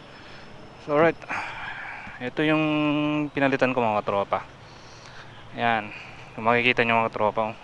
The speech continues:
angas, oh. Patayin muna natin to.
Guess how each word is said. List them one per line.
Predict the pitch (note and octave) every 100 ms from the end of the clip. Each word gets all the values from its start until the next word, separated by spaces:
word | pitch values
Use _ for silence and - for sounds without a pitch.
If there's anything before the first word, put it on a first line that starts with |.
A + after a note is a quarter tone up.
| -
angas, | G2+ G2 A2+ A2+
oh. | G2 - - - - - - - - - - - - - - - - - - -
Patayin | - G#2+ G#2+
muna | G#2+ G#2
natin | G#2 G#2
to. | G#2+